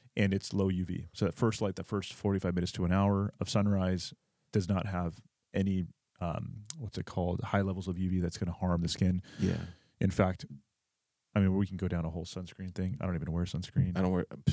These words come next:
Speaker 1: So,
Speaker 2: dude,
Speaker 1: okay,
Speaker 2: you're, you're,
Speaker 1: 'cause I
Speaker 2: you're
Speaker 1: think
Speaker 2: late on that, bro.
Speaker 1: Yeah, that th-, I mean, that's gonna get
Speaker 2: Toxic. It kills the reefs in the ocean, so you know what it does to you.
Speaker 1: No, it's, it's sunscreen. Most, mo-, not all. There are some good ones, but most sunscreen's terrible.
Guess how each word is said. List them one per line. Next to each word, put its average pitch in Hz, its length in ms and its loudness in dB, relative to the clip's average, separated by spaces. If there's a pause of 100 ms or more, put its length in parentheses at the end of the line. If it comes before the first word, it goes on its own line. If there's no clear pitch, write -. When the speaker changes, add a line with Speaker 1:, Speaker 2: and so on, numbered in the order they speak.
(180)
Speaker 1:
So, - 180 4
Speaker 2:
dude, 143 100 4
Speaker 1:
okay, - 120 0
Speaker 2:
you're, 104 220 2
you're, 107 120 4
Speaker 1:
'cause 104 60 4
I 110 40 6
Speaker 2:
you're 110 80 6
Speaker 1:
think 107 100 6
Speaker 2:
late 113 160 6
on 92 140 2
that, 98 200 2
bro. 85 240 2
Speaker 1:
Yeah, 104 140 6
that 101 180 4
th-, - 140 -6
I - 20 -2
mean, 101 120 4
that's 101 220 0
gonna 92 140 4
get 82 120 4
Speaker 2:
Toxic. 101 280 4
It 120 80 0
kills 170 240 4
the 135 120 6
reefs 127 420 2
in 127 80 0
the 123 120 6
ocean, 110 300 2
so - 80 2
you 90 80 6
know 120 140 6
what 113 80 4
it 101 100 4
does 104 180 4
to 90 80 -2
you. 80 360 2
Speaker 1:
No, 90 180 2
it's, 90 360 2
it's - 340 -4
sunscreen. 101 420 -2
Most, 117 420 4
mo-, 131 220 6
not 123 220 4
all. 131 260 2 (200)
There 101 120 4
are 104 60 2
some 127 180 0
good 123 140 2
ones, 95 460 -2 (520)
but 92 80 4
most 98 260 4
sunscreen's 90 300 -2
terrible. 82 360 -4